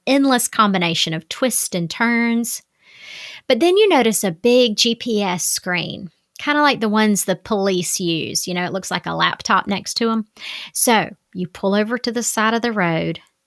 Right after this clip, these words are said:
and you assess your options. You look at the screen. It has, like, all these different buttons. There's a health button. You push this button and you see different options.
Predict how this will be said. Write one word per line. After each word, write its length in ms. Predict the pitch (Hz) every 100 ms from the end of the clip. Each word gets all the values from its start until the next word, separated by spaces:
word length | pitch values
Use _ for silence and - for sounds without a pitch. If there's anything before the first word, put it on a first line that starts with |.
| _ 196
and 140 | 196
you 120 | 185
assess 640 | 170 - - 185 170 -
your 180 | - -
options. 640 | 165 - - - - 170 -
You 120 | 175
look 180 | 190 -
at 100 | -
the 80 | 196
screen. 640 | - - 170 - - 196 - -
It 120 | 175
has, 260 | 226 226 220
like, 180 | 180
all 180 | 185 202
these 260 | 214 226 -
different 540 | 196 - 196 185 - - - - -
buttons. 580 | 160 196 - 180 165 -
There's 220 | 185 170
a 60 | 180
health 420 | 240 269 - -
button. 400 | 180 - 160 151 - - -
You 120 | 226
push 320 | 233 403 427 -
this 220 | 226 -
button 500 | 196 175 - 190 240
and 200 | - 220
you 120 | 214 220
see 280 | - 180
different 360 | 170 175 214 214
options. 600 | 302 - - 180 -